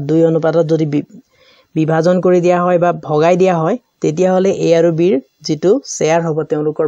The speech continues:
ভাগ যিটো হ'ব, অংশ হ'ব, সেইটো কিমান হ'ব, আমাক উলিয়াবলৈ দিছে আৰু আমাৰ অপশ্যনবিলাক দিয়া আছে। চ' এনে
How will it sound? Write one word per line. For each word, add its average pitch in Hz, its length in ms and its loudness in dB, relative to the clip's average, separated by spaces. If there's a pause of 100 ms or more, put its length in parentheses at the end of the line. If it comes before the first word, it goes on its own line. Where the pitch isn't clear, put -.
ভাগ 160 140 -4 (120)
যিটো 165 200 -4
হ'ব, 147 120 -2 (120)
অংশ 147 180 -2 (160)
হ'ব, 143 100 0 (420)
সেইটো 156 280 -2
কিমান 147 240 -2
হ'ব, 143 140 -4 (680)
আমাক 147 240 -4
উলিয়াবলৈ 143 340 0
দিছে 147 240 -4 (200)
আৰু 143 180 0
আমাৰ 143 220 -2
অপশ্যনবিলাক 147 440 -4 (100)
দিয়া 139 180 -2
আছে। - 220 -10 (1400)
চ' - 200 -2 (180)
এনে 156 160 0